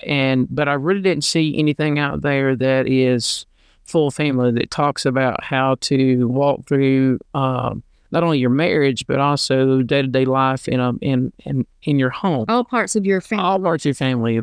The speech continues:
Speaker 1: raising children, making those kind of decisions. Uh, you know, Bronny and I, she said a while ago, we've got three children, uh, and they're all adult children. And our oldest is our daughter, and then we got two sons. Uh,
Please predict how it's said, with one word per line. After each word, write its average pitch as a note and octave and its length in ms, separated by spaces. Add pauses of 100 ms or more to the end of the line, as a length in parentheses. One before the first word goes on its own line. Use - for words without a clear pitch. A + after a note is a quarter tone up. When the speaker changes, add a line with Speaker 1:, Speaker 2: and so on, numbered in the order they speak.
Speaker 1:
raising D3 440
children, C3+ 760
making C3+ 320
those C3+ 200
kind C3+ 200
of B2+ 80
decisions. B2+ 800 (540)
Uh, B2+ 500
you C3 140
know, B2 100
Bronny C#3 280
and C3 100
I, C3 280 (300)
she - 160
said C#3+ 200
a C#3 40
while C3+ 180
ago, C#3+ 220
we've C#3+ 140
got C#3+ 220
three F3+ 380
children, C#3+ 580 (500)
uh, C3+ 440
and C#3 180
they're D3+ 160
all F3 160
adult E3 300
children. D3 500 (140)
And C#3 360
our B2+ 280
oldest C#3 240
is D3+ 100
our C#3+ 100
daughter, C#3+ 320
and C#3 80
then C3+ 80
we B2+ 60
got C3+ 180
two C#3+ 160
sons. C#3 560 (460)
Uh, C3+ 340